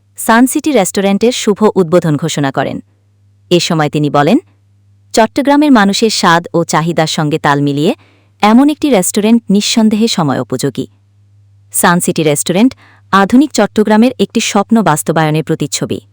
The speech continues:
আয়োজনে উপস্থিত ছিলেন রেস্টুরেন্ট কর্তৃপক্ষ ও বিশিষ্ট ব্যক্তিবর্গ। সান সিটি রেস্টুরেন্টের উদ্বোধনী অনুষ্ঠানে আরও উপস্থিত ছিলেন মার্কেট কমিটির সভাপতি,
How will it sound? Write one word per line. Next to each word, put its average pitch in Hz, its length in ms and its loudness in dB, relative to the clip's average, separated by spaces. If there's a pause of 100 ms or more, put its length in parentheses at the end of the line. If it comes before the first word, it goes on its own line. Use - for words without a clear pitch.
আয়োজনে 185 440 2
উপস্থিত 170 400 -4
ছিলেন 202 340 0
রেস্টুরেন্ট 165 480 -2
কর্তৃপক্ষ 151 580 -4 (460)
ও 226 60 4
বিশিষ্ট 240 420 0
ব্যক্তিবর্গ। 143 600 -2 (880)
সান 240 260 0
সিটি 311 240 -2
রেস্টুরেন্টের 240 600 2
উদ্বোধনী 185 460 2
অনুষ্ঠানে 165 460 -2 (400)
আরও 226 400 4
উপস্থিত 214 520 2
ছিলেন 170 400 2 (280)
মার্কেট 214 400 2
কমিটির 277 420 4
সভাপতি, 175 720 2